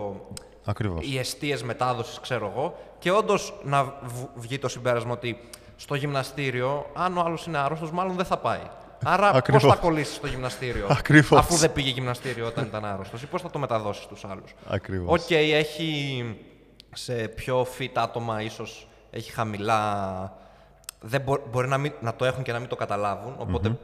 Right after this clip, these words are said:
Speaker 2: αυτό και είναι valid δικαιολογία. Αλλά πάλι είναι περισσότερο κακό παρά καλό.
Speaker 1: Ισχύει.
Speaker 2: Λοιπόν, Θάνο, θέλω, αν μπορείς, να μου πεις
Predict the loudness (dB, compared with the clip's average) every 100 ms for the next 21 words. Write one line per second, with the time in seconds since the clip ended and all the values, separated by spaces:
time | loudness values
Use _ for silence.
0 | -12 -20 -20 -14 -12 -6 -4 -2 0 0
1 | -2 -4 -4 -6 -12 -6 -2 -2 -4 -8
2 | -14 -10 -8 -8 -8 -6 -6 -8 -12 -20
3 | -20 -20 -20 _ 2 4 4 4 2 2
4 | 0 -2 -2 -4 -4 -4 -6 -4 0 0
5 | 0 -2 -2 0 0 -2 -6 0 2 2
6 | 0 -6 -6 -6 -2 -2 -4 -6 -6 -4
7 | -6 -8 -8 -10 -20 -16 -6 -4 -2 -2
8 | -2 -6 -16 -12 -2 -2 -2 -10 -18 -20
9 | -20 -20 -20 -20 -20 -4 0 2 4 6
10 | 6 4 4 2 -2 -2 0 0 2 2
11 | 4 2 -2 -6 -10 -2 -2 -2 -2 -2
12 | -2 -6 -14